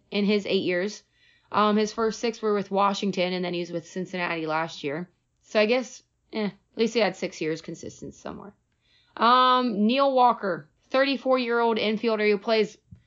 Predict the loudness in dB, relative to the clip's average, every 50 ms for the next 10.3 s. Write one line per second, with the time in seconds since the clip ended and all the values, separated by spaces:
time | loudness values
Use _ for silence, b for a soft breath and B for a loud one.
0 | _ _ _ 0 2 2 2 2 0 0 0 0 -2 0 0 -2 -2 0 0 2
1 | 2 4 4 2 2 2 0 -2 -2 -2 -2 -2 -2 -2 -2 -4 -8 -6 -4 -4
2 | -2 0 0 0 0 0 0 0 0 -2 -2 -2 -2 -2 -2 -2 -2 -4 -4 -4
3 | -4 -4 -4 -4 -4 0 2 2 2 0 -2 -6 -8 -10 -8 -4 -2 0 0 0
4 | -2 -8 _ _ _ _ _ _ _ _ _ _ _ _ _ _ -2 2 4 4
5 | 4 4 4 2 2 4 4 4 4 4 0 -2 -2 0 2 4 4 4 4 2
6 | 0 0 -2 -2 -2 0 0 -2 -2 -2 -4 -2 0 0 2 0 0 0 0 0
7 | 0 -2 -2 -4 -6 -8 -12 -20 _ _ _ _ _ _ -4 -2 -2 0 0 -2
8 | -2 0 -2 -2 -2 -2 -4 -4 -4 -6 -8 -6 -6 -6 -6 -6 -6 -6 -6 -6
9 | -4 -4 -4 -4 -4 -4 -4 -6 -6 -8 -10 -8 -6 -4 -4 -2 -2 -2 -2 -2
10 | -2 -2 -2 -2 -4 -4